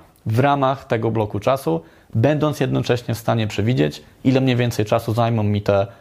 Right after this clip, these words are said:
czynności. Natomiast, aby być w stanie realnie przewidzieć, ile czasu zajmie mi dana czynność i zauważyć pewne wzorce moich zachowań, tego, ile różne czynności faktycznie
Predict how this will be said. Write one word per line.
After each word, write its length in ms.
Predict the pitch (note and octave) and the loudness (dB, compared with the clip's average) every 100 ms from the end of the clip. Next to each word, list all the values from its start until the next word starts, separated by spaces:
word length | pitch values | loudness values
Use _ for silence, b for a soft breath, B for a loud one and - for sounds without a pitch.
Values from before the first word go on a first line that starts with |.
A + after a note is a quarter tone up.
| B | B
czynności. 520 | - G#2 D#2+ - - - | 0 0 0 -4 -12 0
Natomiast, 400 | B2 C#3+ D3 C#3+ | 2 4 2 2
aby 240 | C3+ C3+ C3+ | 2 4 2
być 260 | B2+ D3 | 2 2
w 80 | C#3+ | -2
stanie 400 | - C3 C3+ C3 | 0 0 2 2
realnie 500 | B2+ C3 C3+ D3 D#3 | 2 2 2 0 0
przewidzieć, 640 | C#3 - A#2+ A2 G#2+ G#2 - | -2 0 0 2 2 0 -2
ile 200 | C3 C3+ | 2 2
czasu 340 | B2+ B2+ - B2 | 2 0 0 0
zajmie 380 | B2+ D3+ D#3 C#3+ | 0 0 0 0
mi 100 | B2 | 0
dana 260 | B2 A2 | 0 0
czynność 460 | G#2 G2+ G#2+ A#2+ A#2+ | -2 -2 0 0 0
i 40 | |
zauważyć 500 | A2+ A#2+ B2+ C3 B2+ | 0 2 2 0 -2
pewne 400 | - B2+ B2+ B2+ B2 B B | 0 0 2 -2 -4 B B
wzorce 500 | A#2 A2+ C#3 C#3+ C#3 | -2 2 2 0 -2
moich 220 | B2 A#2 A2+ | 0 0 0
zachowań, 440 | G#2 B2+ B2 A#2+ | 0 0 -2 -2
tego, 220 | A#2 A2 | -2 -2
ile 340 | A2 A#2+ A#2 A#2 B B | -2 2 2 0 B B
różne 340 | - B2 B2 A#2+ | 0 2 2 0
czynności 720 | A#2+ A2+ A#2 A#2 - A2+ A2 B | 0 0 0 -2 -2 -2 -2 B
faktycznie 760 | - - B2 - D#3 - A2+ F2 | -4 -2 -2 0 0 0 -2 -2